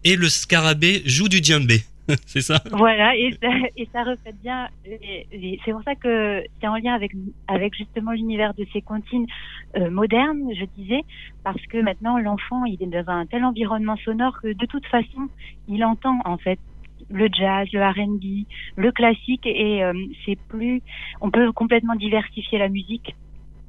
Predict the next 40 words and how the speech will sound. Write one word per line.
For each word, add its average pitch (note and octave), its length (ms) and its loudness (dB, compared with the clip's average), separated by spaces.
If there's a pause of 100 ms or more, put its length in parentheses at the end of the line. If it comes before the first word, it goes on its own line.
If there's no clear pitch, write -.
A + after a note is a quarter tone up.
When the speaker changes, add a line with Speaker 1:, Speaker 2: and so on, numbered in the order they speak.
(160)
Speaker 2:
On G3 40 -6
n'est F3+ 100 0
pas F#3+ 120 0
obligé F#3+ 300 -4
de G3+ 80 0
rester G#3 500 -2
sur G#3 300 -4
des F3+ 220 -4
clochettes G#3 720 0
ou - 20 -8
du F3+ 160 -8
piano F#3+ 420 -2
très G3 240 -4
doux. G#3 200 -4 (600)
Il A3 120 -2
baigne A#3 200 4
dans F#3+ 180 4
cet F3+ 200 -2
environnement. F3 540 -2 (280)
Pour G#3+ 160 0
vous G#3 80 -4
dire, G#3+ 180 0
à G#3 60 4
la F3+ 80 4
crèche, G#3 280 -4
l'autre F#3 280 -10
jour, G#3 120 -4
il F#3+ 60 -2
y - 20 -2
avait D#3+ 120 -4
un D#3+ 80 -8
petit G#3 260 -12
qui F3 180 -10
chantait, F3+ 340 -4
on, C4 120 -2 (220)
on G3+ 60 -6
n'arrivait G3 260 4
pas A#3+ 80 4
à - 20 2
reconnaître, A3+ 400 -2